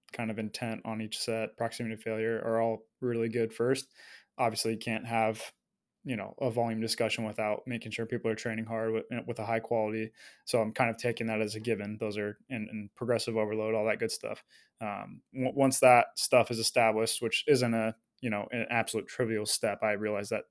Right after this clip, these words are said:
takes some, um, time, effort, and, and,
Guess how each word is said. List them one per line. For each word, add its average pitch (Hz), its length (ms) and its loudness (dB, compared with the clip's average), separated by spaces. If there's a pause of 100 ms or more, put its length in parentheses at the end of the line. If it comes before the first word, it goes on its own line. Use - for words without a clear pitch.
(120)
takes 110 260 -2
some, 107 240 -6 (400)
um, 107 240 -4
time, 110 340 0
effort, 113 400 0
and, 107 300 -6
and, 104 380 -8